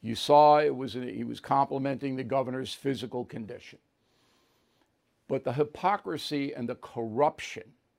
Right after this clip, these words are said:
here in this country is part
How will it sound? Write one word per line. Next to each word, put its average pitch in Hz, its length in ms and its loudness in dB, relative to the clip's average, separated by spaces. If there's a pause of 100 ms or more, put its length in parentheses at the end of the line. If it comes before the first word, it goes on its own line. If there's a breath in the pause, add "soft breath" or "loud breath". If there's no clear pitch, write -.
(540)
here 117 340 -6 (1500)
in 120 140 -2
this 151 160 0
country 135 480 -4
is 120 120 -12
part 147 540 0